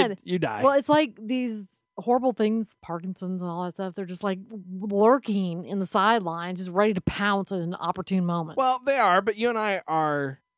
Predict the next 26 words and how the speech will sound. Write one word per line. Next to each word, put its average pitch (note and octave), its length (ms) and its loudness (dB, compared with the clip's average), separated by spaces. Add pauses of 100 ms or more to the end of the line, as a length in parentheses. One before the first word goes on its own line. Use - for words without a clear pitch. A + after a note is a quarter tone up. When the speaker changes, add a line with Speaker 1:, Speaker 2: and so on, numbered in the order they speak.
Speaker 2:
we've A#3+ 160 -2
talked C4+ 200 0
about A#3+ 120 2
this F3+ 100 -6
before. C3 420 -4 (540)
I'm G3 140 2
not C4+ 200 0 (120)
as F#3 160 0
worried E3 400 0
about C#3 340 -4
the C3 340 -4 (300)
brain D#3+ 720 -2
problems D#3+ 540 0
as D3 160 -6
I E3+ 40 2
used C#3+ 300 -2
to D#3 60 -6
be C#3 100 -2
because D3 260 -6
it D3+ 80 -12
doesn't G#3+ 180 0
really A3 140 -2
run F3+ 160 2
in E3+ 80 -2
our E3+ 120 0
family. D3 440 -14